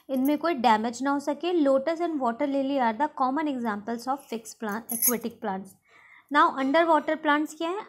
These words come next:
Underwater plants है जो कि पानी के सरफेस के below, मीन्स नीचे आपके ग्रो करते हैं। इनमें थिन, नैरो लीव्स होती है। The leaves without stomata, इनमें stomata नहीं होता। Their leaves absorb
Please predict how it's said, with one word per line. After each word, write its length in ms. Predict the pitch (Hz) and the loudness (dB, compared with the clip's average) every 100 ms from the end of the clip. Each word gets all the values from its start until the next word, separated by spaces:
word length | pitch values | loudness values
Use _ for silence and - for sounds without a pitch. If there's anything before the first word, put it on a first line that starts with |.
| 254 | -4
Underwater 480 | 262 269 269 247 269 | -2 0 0 -2 -6
plants 340 | 269 254 277 302 | -4 -4 -6 -4
है 100 | 370 494 - - _ - | -6 -6 -14 -20 _ -6
जो 120 | 269 | -6
कि 180 | 269 370 494 285 | 0 -2 0 2
पानी 300 | 240 247 269 330 | 2 2 -4 -4
के 100 | 466 480 - | -6 -8 -12
सरफेस 440 | - 233 233 269 - | -6 -4 -4 -8 -4
के 60 | 349 233 | -4 -2
below, 320 | 254 262 214 185 - _ - | 2 2 2 -6 -16 _ -8
मीन्स 320 | 247 349 359 262 | -2 -2 -2 -2
नीचे 360 | 240 233 285 349 - _ 233 | -2 -2 -4 -4 -10 _ -4
आपके 360 | 233 - 277 | -4 -4 -8
ग्रो 220 | 233 269 | -2 -2
करते 340 | 269 262 262 277 | 0 -2 -4 -6
हैं। 180 | 302 427 - _ _ _ _ | -6 -8 -12 _ _ _ _
इनमें 320 | 247 254 285 - | -4 -2 -2 -2
थिन, 180 | 311 320 | -2 2
नैरो 240 | 277 254 269 | 2 2 2
लीव्स 360 | 233 226 233 | 2 -2 -2
होती 300 | 269 269 285 | 0 0 -2
है। 200 | 311 359 359 _ _ _ | -4 -4 -6 _ _ _
The 160 | 220 233 | -4 0
leaves 420 | 233 277 330 330 - | 2 2 2 -2 -10
without 500 | 262 214 240 277 - 220 | -6 0 2 2 -2 -12
stomata, 580 | - 262 247 220 208 285 | -12 -6 -2 -2 -2 -2
इनमें 220 | 269 254 | -2 -4
stomata 1040 | 233 262 233 220 220 226 _ 233 233 240 247 | -6 -6 -4 -4 -6 -10 _ -4 -4 -4 -4
नहीं 140 | 262 | -2
होता। 220 | 269 269 285 | -4 -4 -4
Their 180 | 240 220 | -2 -2
leaves 340 | 220 247 294 277 | -2 -2 -2 -2
absorb 420 | 226 226 254 277 | -4 -4 -4 -4